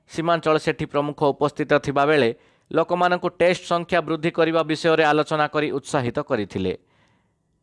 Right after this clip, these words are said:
ପ୍ରତିଦିନ ବ୍ଲକର ଗୋଟିଏ ଲେଖାଏଁ ପଞ୍ଚାୟତରେ ଏଭଳି ଆୟୋଜନ କରାଯାଉଥିବା ବେଳେ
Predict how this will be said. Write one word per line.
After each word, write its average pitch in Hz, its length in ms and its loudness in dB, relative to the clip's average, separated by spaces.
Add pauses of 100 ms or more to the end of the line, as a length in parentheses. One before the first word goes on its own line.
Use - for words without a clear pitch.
(240)
ପ୍ରତିଦିନ 151 480 0
ବ୍ଲକର 147 440 0
ଗୋଟିଏ 139 280 0
ଲେଖାଏଁ 151 300 0
ପଞ୍ଚାୟତରେ 143 600 2
ଏଭଳି 143 240 4
ଆୟୋଜନ 139 360 2
କରାଯାଉଥିବା 135 640 0
ବେଳେ 135 240 2